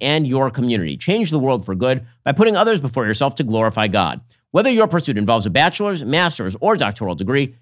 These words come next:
G C U's online, on-campus, and hybrid learning environments are designed to help you achieve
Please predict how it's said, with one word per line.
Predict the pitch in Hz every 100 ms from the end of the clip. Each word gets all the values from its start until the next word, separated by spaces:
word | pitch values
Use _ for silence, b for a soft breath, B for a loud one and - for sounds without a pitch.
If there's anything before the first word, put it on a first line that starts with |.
| _
G | - 214
C | 226
U's | 214 120 - -
online, | 185 202 131 127
on-campus, | - 175 180 160 117 127 139
and | 208 127
hybrid | 110 170 160
learning | 139 135
environments | 110 131 139 127
are | 131
designed | 135 190 196
to |
help | 165 156
you | 226
achieve | - 226 127